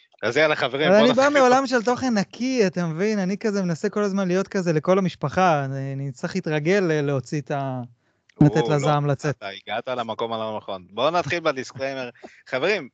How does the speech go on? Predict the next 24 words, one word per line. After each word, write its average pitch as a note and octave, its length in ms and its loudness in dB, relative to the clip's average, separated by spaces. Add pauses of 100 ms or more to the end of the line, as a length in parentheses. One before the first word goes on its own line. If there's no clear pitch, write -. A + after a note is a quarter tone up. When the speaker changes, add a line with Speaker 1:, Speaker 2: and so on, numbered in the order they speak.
Speaker 1:
אה, B2 380 -4
התוכנית D3 460 -10
הזאת C3+ 300 -4
כמובן A#2 580 -6
מקרית B2 640 -6
בהחלט, A2 540 -4
כל A#2+ 220 -8
מה A#2+ 140 -6
שאומרים G#2+ 800 -8
פה G#2 220 -8
לא A#2 220 -4
קשור A#2 560 -10
בעליל, G#2+ 680 0 (380)
אז G#2 180 -2
אם G3 120 0
אתם C#3 180 -4
מוצאים C3 260 -6
את B2 120 -10
עצמכם A2 400 -8
נעלבים, A#2+ 760 -4
נפגעים A2+ 1160 -4
ו-, F#2+ 380 -10
ומתקרבלים G#2 1040 -6
בצד, C#3+ 360 2